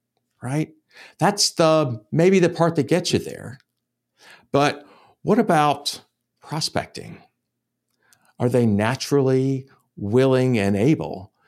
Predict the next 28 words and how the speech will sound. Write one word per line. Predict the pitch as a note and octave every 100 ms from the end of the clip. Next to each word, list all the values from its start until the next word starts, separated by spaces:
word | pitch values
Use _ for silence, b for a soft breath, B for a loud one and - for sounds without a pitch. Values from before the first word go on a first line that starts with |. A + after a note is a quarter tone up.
| _ -
to | C3+
pick | - C3
up | B2+ C3
the | G#2
phone | - C#3 A#2 F2
time | E2+ - C3 C3+ B2 G#2
and | F#2
time | E2+ C3 B2+ A2
and | F#2+ E2+
time | - C3+ C3+ G#2
again | E2+ C#3+ B2+ F2 G2 - b b b b _ _ _
to | -
talk | - C3 C3+
to |
people | A2+ C3 C3 C3
that | A#2 G#2 -
maybe | F#2+ A2
aren't | B2 B2
interested | B2 -
in | G2+
talking | G#2+ B2 F#2
to | - D#2+
them? | - - _ _ B B B B
Are | - B2 C#3+
they | C3+ C3+ C3 B2+
good | G#2+ C#3 D3+ D3+ D3+
at | - B2 B2 -
networking, | A#2 A#2+ E3+ - A2+ F#2 - E2+ F#2